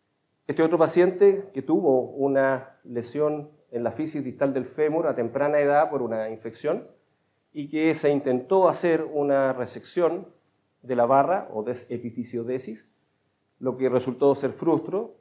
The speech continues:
y evolucionó con un valgo progresivo y un acortamiento del segmento derecho de sus extremidades inferiores. En este paciente, entonces, tuvimos que hacer una osteotomía de corrección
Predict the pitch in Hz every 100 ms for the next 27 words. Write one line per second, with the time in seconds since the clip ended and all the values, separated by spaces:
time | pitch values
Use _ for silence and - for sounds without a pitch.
0 | _ - 151 160 156 - 156 185 180 165
1 | 165 165 165 123 110 135 143 151 180 190
2 | 139 123 123 - 170 208 180 147 143 139
3 | 131 131 123 143 147 156 151 147 127 127
4 | 123 123 131 131 135 131 131 127 - _
5 | _ _ - 110 120 123 117 104 117 113
6 | 117 107 113 110 113 117 131 110 110 -
7 | _ _ _ _ _ _ _ 110 120 135
8 | 143 143 127 147 156 160 175 165 160 156
9 | 160 156 147 147 143 127 - 143 135 131
10 | 123 - 131 127 139 147 143 131 123 110
11 | 110 - 139 135